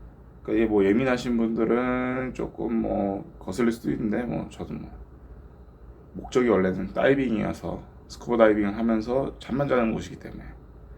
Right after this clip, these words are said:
그게 신경 안 씁니다. 그래도 있을 건 다 있어요. 침대 이렇게 있고 테이블도 하나 이렇게 있고, 일단 팔 층을 줘서 뷰가 굉장히 마음에 듭니다. 뭐 간단하게 뭐 이것저것 저것 이렇게 있어요.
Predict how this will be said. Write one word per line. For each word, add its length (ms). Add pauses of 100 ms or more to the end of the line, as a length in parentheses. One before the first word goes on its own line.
(220)
그게 120
신경 220
안 80
씁니다. 340
그래도 180
있을 180
건 120
다 160
있어요. 520 (680)
침대 420
이렇게 380
있고 500 (1400)
테이블도 560
하나 260
이렇게 280
있고, 360 (460)
일단 200
팔 200
층을 280
줘서 320
뷰가 300
굉장히 260
마음에 220
듭니다. 340 (1700)
뭐 260
간단하게 580
뭐 140
이것저것 340
저것 260
이렇게 160
있어요. 280